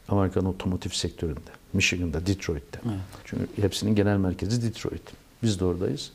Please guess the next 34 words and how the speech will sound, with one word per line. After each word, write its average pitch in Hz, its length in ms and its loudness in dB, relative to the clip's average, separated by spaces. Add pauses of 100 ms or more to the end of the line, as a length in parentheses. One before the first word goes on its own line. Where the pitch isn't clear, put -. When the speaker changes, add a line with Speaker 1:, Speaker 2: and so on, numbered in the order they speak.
(260)
Speaker 1:
Ben 120 160 8
de 107 60 6
şahsen 101 340 2
o 131 80 2
çalışmaların 110 580 0
içerisindeydim. 101 800 0
Biz 92 140 -4
kendimizde 95 560 0
bir 92 140 0 (100)
böyle 95 160 2
laboratuvar 92 600 4
gibi 90 240 -2
bir - 40 -8
şey 98 180 0
kurduk. 87 360 -6
Böyle 92 140 2 (160)
başkanı 90 420 -2
ve 90 120 -2 (140)
benzeri 92 400 0 (260)
böyle 95 120 4 (100)
interdisiplinleri 95 920 2 (220)
işletmeden, 92 640 2
endüstri 95 380 0
mühendisinden 98 540 2
ve 117 220 6
antropolojiden, 95 840 4 (240)
bilişimden 98 600 4 (160)
hocaların 98 480 2
oluşturduğu 101 800 0
bir 120 260 2
dar 120 220 8
kapsamlı 113 480 2
bir 123 120 2
laboratuvar. 107 600 6